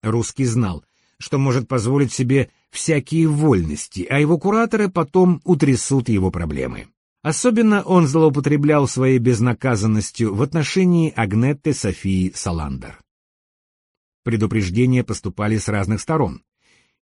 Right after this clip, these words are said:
Когда Лизбет Саландер едва исполнилось двенадцать лет, она отделала папашу ножом. Раны оказались несерьезными, но его отвезли в больницу Святого Георгия,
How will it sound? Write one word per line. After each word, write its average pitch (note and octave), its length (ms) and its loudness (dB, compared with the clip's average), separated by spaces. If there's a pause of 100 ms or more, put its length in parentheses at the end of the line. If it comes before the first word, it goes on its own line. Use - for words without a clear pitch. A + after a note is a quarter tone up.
Когда F3+ 260 2
Лизбет G3+ 380 2
Саландер F3+ 460 4
едва C#3 360 2
исполнилось A#2+ 680 0
двенадцать A2 640 -2
лет, G3 340 -2
она F3 440 2
отделала E3 680 2
папашу A#2+ 720 -2
ножом. E2+ 640 -2 (920)
Раны C3+ 420 2
оказались G2+ 520 0
несерьезными, A#2 840 0 (380)
но F3+ 380 2
его G3+ 300 4
отвезли E3+ 420 4
в D3 80 2
больницу C#3 600 2
Святого A#2 440 0
Георгия, E3 680 2